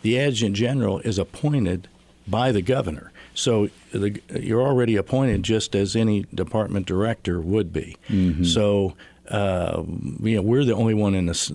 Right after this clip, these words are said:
Speaker 1: in, in the country like that, and it's kind of a, a, a weird setup where you're appointed by the governor, but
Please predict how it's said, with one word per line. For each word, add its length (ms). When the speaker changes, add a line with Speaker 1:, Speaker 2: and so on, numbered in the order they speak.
Speaker 1:
in, 280
in 180
the 80
country 640
like 240
that, 180
and 120
it's 260
kind 240
of 120
a, 500
a, 60
a 40
weird 380
setup 480
where 100
you're 160
appointed 320
by 140
the 80
governor, 400
but 260